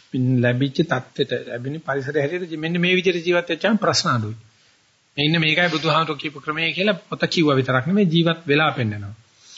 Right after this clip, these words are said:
ඒක තමයි නිස්සද්ද බණ කියන්නේ. කතා කරන ශබ්ද වලට වැඩිය තාමත් බලවත් මේ, මේ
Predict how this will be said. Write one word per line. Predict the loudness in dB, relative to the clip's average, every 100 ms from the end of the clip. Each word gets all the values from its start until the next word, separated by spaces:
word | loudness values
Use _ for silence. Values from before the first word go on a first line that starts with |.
| -8
ඒක | 0 2 4
තමයි | 6 6
නිස්සද්ද | 6 4 2 0
බණ | 0 -2 -4
කියන්නේ. | -10 -12 -16 _ _ _ _ _ _
කතා | -8 -2 0
කරන | 0 -2
ශබ්ද | -2 0 -2 2
වලට | 0 2
වැඩිය | 0 2 2 2 -2 -8 -20 _ _
තාමත් | -4 0 2 4 4 2 4
බලවත් | 4 4 4 4 4 4 4
මේ, | 4 2
මේ | 0